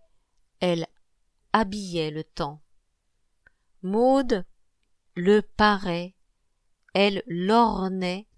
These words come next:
de mots et de commentaires pour rendre la vie plus intense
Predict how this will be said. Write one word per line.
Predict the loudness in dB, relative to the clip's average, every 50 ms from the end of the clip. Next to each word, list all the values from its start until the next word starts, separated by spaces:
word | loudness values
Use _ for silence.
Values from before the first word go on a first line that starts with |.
| _ _ _ _ _ _ _ _ _ _ _ -16
de | -8 -2 0 0
mots | 0 0 -2 -2 -2 0 0 0 0 0
et | 0 0
de | -2 -4
commentaires | -6 -4 -6 -6 -4 -4 -6 -6 -2 -2 -2 -2 -2 -4 -6 -8 -8 -8
pour | -6 -6 -4 -4 -4
rendre | -2 -2 -2 -4 -4 -4 -4 -2
la | -2 -2 -2 -4
vie | -6 -8 -10 -8 -8 -10 -12 -14 _ _ _ _ _ _ _ _ _ _ _ _ _ -14
plus | -10 -6 -4 -4 -4 -4 -6 -8 -6 -2 -2
intense | -2 -2 -2 -4 -2 0 0 0 -2 -4 -8 -12 -12 -4 -2 -2 -2 -2 -8 -12